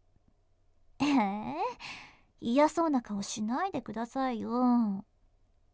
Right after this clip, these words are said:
今日のセックス、気持ちよかったですよね。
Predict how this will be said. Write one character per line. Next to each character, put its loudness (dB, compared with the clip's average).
今 4
日 2
の 0
セ -12
ッ -10
ク -16
ス、 -16
気 -2
持 2
ち -10
よ -4
か -6
っ -4
た -8
で -14
す -12
よ -6
ね。 -8